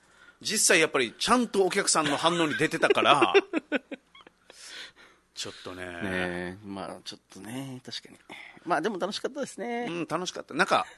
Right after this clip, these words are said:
Speaker 1: まあ僕はまあ決勝まで行ったんで、
Speaker 2: <laughs>
Speaker 1: あの、もうずっと楽しかったんですけど。
Speaker 2: 大金星ですね。
Speaker 1: だからね、最後。
Speaker 2: いや、もうあれはね、
Speaker 1: 最後のあの写真よ。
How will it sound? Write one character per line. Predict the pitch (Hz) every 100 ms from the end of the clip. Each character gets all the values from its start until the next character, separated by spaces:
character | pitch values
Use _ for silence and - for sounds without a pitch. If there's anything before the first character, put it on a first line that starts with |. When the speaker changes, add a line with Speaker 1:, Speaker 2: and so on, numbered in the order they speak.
| _ _ _ _ - - - -
Speaker 1:
ま | 143 127
あ | -
僕 | 147 156
は | 175
ま | -
あ |
決 | -
勝 | 139 -
ま | 131
で | 101
行 |
っ | -
た | 95
ん |
で、 | 90 85 - - - 679 784
Speaker 2:
<laughs> | 1077 1077 - 190 -
Speaker 1:
あ | - 110
の、 | 104 95 92 85
も | 107
う |
ず | 107
っ |
と | 147 151
楽 | 151 147
し |
か | -
っ | 117
た | 107
ん |
で | 98
す | -
け | 101
ど。 |
Speaker 2:
大 | 143
金 | 127 147
星 | 117 107 110
で |
す | 98 139
ね。 | - - - - - -
Speaker 1:
だ |
か | 143
ら | 160
ね、 | 147
最 | - 233 247
後。 | 220 139 - - _ _ - _ - -
Speaker 2:
い | -
や、 | 143
も | 151 160
う |
あ | 160
れ | 185
は | 190 190
ね、 |
Speaker 1:
最 |
後 | 180
の |
あ | 170
の |
写 | 151
真 | - - 196
よ。 | 185 202